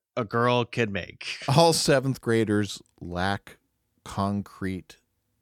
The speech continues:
Speaker 2: forward, future thinking capabilities
Speaker 1: Yes.
Speaker 2: at times, at a lot of times.
Speaker 1: Right.
Speaker 2: I'm sorry if you're in middle school, good-looking people. It's a part of the brain's development. <laughs>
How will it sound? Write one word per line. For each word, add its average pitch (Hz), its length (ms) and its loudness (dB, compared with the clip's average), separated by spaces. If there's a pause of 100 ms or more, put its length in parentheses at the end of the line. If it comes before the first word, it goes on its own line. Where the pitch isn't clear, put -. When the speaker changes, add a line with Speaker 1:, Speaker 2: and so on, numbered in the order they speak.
(120)
Speaker 2:
forward, 92 880 -4 (480)
future 92 500 -6
thinking 80 680 -8 (260)
capabilities 78 1000 -8 (640)
Speaker 1:
Yes. 101 140 -6
Speaker 2:
at - 80 -12
times, 92 760 -4 (460)
at 85 120 -6
a 85 60 -6
lot 85 300 -2
of - 100 -14
times. - 720 -12 (540)
Speaker 1:
Right. 92 100 -8
Speaker 2:
I'm 87 100 -12
sorry 135 360 0
if 131 100 -4
you're 120 180 0
in 110 120 -2
middle 107 180 -4
school, 113 240 -6
good-looking 107 460 -6
people. 101 400 -6 (480)
It's - 160 -12
a - 60 -12
part 113 340 -2
of 101 100 -2
the 107 80 -2
brain's 98 340 -2
development. 76 880 -8 (420)
<laughs> - 100 0